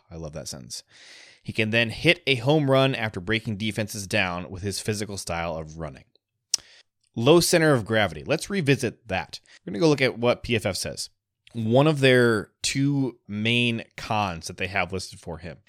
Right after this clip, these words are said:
Hesitancy into contact. Rare to see him lower shoulder. I've seen a couple other profiles mention that he runs too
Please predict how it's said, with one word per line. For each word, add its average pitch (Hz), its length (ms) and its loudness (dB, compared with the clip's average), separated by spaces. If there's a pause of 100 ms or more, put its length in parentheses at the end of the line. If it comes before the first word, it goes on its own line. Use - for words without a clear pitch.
Hesitancy 143 800 2
into 113 260 -2
contact. 101 640 -6
Rare 104 280 0
to 127 100 -2
see 120 260 -2
him 113 360 -2
lower 101 560 -2
shoulder. 98 420 -4
I've 85 140 -8
seen 110 220 -4
a 92 40 -8
couple 107 320 -4
other 143 220 2
profiles 110 800 2
mention 104 440 -6
that 98 140 -4
he 104 200 -6
runs 107 480 -4 (220)
too 107 640 -4